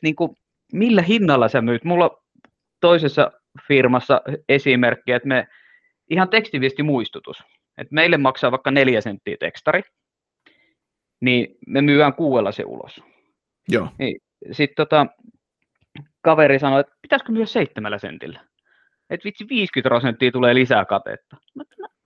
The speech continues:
Speaker 1: kuulostaa kyllä aika kivalta, että mitä se tekee euroina. No, jos, jos nyt saadaan kolmesataa, niin saadaan neljä ja puoli sataa. Mä, no,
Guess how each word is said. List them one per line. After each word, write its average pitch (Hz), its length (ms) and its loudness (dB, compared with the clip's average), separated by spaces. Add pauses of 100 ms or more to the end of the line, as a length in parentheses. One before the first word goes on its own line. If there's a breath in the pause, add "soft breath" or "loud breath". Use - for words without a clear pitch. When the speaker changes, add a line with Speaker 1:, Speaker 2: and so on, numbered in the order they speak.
(180)
Speaker 1:
kuulostaa 220 420 -2
kyllä 233 140 0
aika 233 200 0
kivalta, 135 380 2
että - 180 -14
mitä 226 200 2
se - 80 -4
tekee 175 360 4
euroina. 117 400 0 (480 soft breath)
No, - 260 0 (380)
jos, - 380 -4
jos 190 180 -6
nyt 220 140 -8 (120)
saadaan 214 220 2
kolmesataa, 196 760 2 (100)
niin 180 160 -12
saadaan 190 280 0
neljä 190 200 4
ja 180 80 4
puoli 110 260 -4
sataa. - 380 -20 (540)
Mä, 311 280 -14
no, 269 140 -6